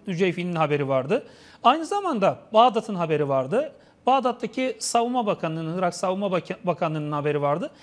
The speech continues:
Herkesin bu konuda haberi vardı. Peki ne oldu da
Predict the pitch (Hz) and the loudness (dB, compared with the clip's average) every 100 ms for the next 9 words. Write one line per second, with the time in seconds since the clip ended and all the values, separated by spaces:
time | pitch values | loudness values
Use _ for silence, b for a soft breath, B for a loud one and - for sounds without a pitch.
0 | B B - - 392 277 - 190 156 160 | B B -8 -4 -2 -2 -4 -6 -8 -2
1 | 330 - 208 185 185 185 170 156 147 120 | 0 2 0 0 -2 0 0 2 2 0
2 | 117 _ _ b b b b b - 349 | -8 _ _ b b b b b -4 0
3 | 349 214 202 370 403 214 160 135 | 2 4 4 4 4 2 2 0